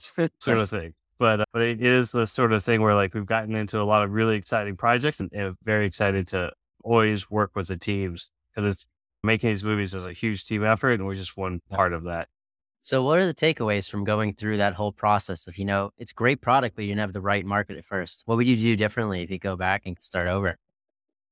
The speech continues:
Speaker 1: Yeah, I think the, the big one is be very clear about your K P Is and your metrics and why people are using you,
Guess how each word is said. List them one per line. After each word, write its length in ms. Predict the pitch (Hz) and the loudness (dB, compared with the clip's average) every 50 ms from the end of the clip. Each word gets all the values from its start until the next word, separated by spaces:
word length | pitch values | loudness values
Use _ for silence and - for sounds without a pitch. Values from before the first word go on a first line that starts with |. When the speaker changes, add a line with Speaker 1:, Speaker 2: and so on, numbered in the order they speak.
| _ _ _ | _ _ _
Speaker 1:
Yeah, 260 | 196 226 240 233 226 190 | 2 2 4 4 2 2
I 80 | 185 202 | 0 -2
think 240 | 247 294 285 - | -2 -2 -2 -2
the, 260 | - 240 196 160 147 - | 0 2 2 2 2 0
the 100 | 139 139 | -2 -6
big 260 | 127 120 165 175 185 | 0 2 2 2 4
one 400 | 185 180 180 165 147 131 131 - - _ _ _ _ _ _ _ | 4 2 2 2 2 0 -2 -4 -8 _ _ _ _ _ _ _
is 540 | 147 143 139 131 123 117 110 - - - - _ _ _ - 101 | -2 0 2 2 0 -2 -4 -10 -14 -16 -20 _ _ _ -14 -4
be 160 | 92 135 135 | -2 0 0
very 440 | 127 120 120 123 123 127 135 139 131 | 0 0 2 4 6 6 6 4 2
clear 300 | 117 - - 131 127 123 | 0 -2 0 2 2 4
about 280 | 120 117 117 98 - - | 4 2 0 0 -2 -6
your 160 | 98 110 107 | -6 -6 -6
K 240 | 95 - - 117 110 | -4 -2 0 0 0
P 160 | - - 113 | 0 0 2
Is 340 | 104 101 101 101 104 104 101 | 4 4 4 4 2 0 0
and 80 | 110 101 | -2 -2
your 80 | 98 | -2
metrics 540 | 95 95 95 95 - - 147 147 127 - - | 0 -2 -2 -2 -2 -2 -2 -2 -2 -4 -6
and 260 | 113 104 98 95 95 | -4 -4 -4 -4 -4
why 280 | 101 104 104 104 104 110 | -2 2 4 4 4 2
people 260 | 104 - 113 101 104 101 | 0 -2 -6 -4 -2 -2
are 60 | 95 | -2
using 340 | 92 95 95 98 101 117 117 | -2 -4 -4 -2 -2 0 2
you, 220 | 127 147 165 160 | 4 4 2 2